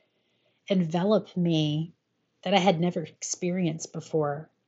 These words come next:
And it wasn't just the wine, because I've had plenty of wine, so I know <laughs> the difference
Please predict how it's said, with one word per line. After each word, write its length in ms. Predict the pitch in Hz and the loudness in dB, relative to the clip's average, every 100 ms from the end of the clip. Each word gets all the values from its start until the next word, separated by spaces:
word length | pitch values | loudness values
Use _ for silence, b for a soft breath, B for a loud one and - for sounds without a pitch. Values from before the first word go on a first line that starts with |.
| _ _ _ _ _ _ _ _ _ _ - | _ _ _ _ _ _ _ _ _ _ 0
And 140 | 202 202 | 4 6
it 80 | |
wasn't 380 | 180 233 269 233 | 8 8 8 4
just 260 | 226 214 - | 2 0 0
the 60 | |
wine, 400 | 180 - 175 151 | -2 0 0 0
because 220 | 156 - 180 | -2 -6 -4
I've 120 | 175 | 0
had 260 | 190 180 | 2 2
plenty 280 | - 220 185 | 0 0 2
of 120 | 160 | 2
wine, 440 | 170 175 160 156 175 | 2 2 2 0 -2
so 180 | - 175 | -2 0
I 120 | 165 | 4
know 220 | 175 180 - | 4 2 0
<laughs> 140 | - - | -12 -12
the 60 | |
difference 600 | 170 180 170 160 175 - | -2 -2 -2 -4 -6 -8